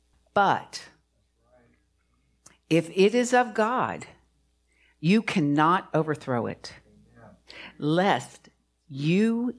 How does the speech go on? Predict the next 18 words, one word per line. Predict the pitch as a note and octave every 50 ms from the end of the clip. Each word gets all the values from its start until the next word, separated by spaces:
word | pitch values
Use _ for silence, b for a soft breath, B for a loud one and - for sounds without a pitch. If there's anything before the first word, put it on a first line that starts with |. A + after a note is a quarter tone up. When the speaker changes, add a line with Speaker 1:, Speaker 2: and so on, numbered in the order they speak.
| _ -
Speaker 1:
even | F#3 F#3+ F#3+ G3+ G3 G#3+ G#3+ G#3+
be | G3 G3 F#3+ G3
found | F#3+ - - F#3+ F3+ E3 D3+ D#3 D#3 D3+ -
to | - - D3
fight | - - - - - - E3 D#3 D#3+ E3 E3+ - - - _
against | D#3 D#3 D#3 - C#3 A2 - - -
God." | - - A2+ - - - - - _ _ _ _ _ _ _ _ _ _ _ _ _ _ - - - _ - - _ _ _ _ _ _ - -
And | - D#3 D3+ D3
this | E3 E3+ E3+ E3+
is | G#3+ F#3+ -
where | - G3 F#3
I | F3
want | E3+ E3+ D#3+ D#3
to |
spend | D3+ - - - D3+ C#3
a | D3
little | C#3 C3+ C#3 C#3 C3+
time. | C3 - - C3+ C3+ B2+ A#2+ B2